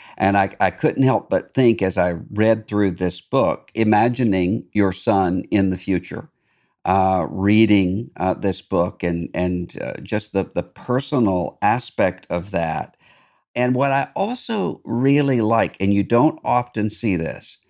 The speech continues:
is that you're giving direction to your son and wisdom to your son,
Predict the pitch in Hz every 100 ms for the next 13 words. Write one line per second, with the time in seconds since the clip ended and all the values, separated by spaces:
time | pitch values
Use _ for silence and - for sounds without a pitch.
0 | _ _ _ _ - 120 123 - 113 101
1 | 127 196 202 196 165 147 131 123 120 127
2 | _ _ _ _ - 107 98 98 123 156
3 | - - 101 92 92 98 95 - 120 107
4 | 101 101 - 104 104 - 92 85 85 85
5 | - 98 95 90 - 95 104 135 - 160
6 | 156 147 143 131 110 107 - 120 98 78
7 | 71